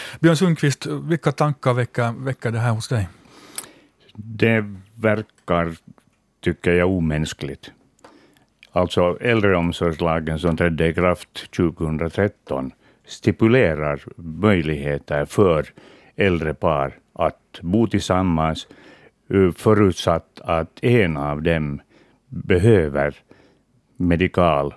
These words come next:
Speaker 2: vård och ett, eh, tjugofyra sju boende.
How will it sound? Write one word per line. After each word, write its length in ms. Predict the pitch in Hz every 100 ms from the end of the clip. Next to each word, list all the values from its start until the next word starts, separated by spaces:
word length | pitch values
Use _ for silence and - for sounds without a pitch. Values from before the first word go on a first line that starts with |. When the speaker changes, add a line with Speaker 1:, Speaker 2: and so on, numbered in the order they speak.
| -
Speaker 2:
vård 580 | 90 87 87 69 67 - - _ _ _ - -
och 460 | 82 73 - - -
ett, 440 | 76 76 _ -
eh, 200 | 73 76 -
tjugofyra 580 | 90 85 95 87 73 73
sju 340 | - 73 69 - _ _ _ _ _ _ _ 147 117 -
boende. 520 | - 78 71 71 71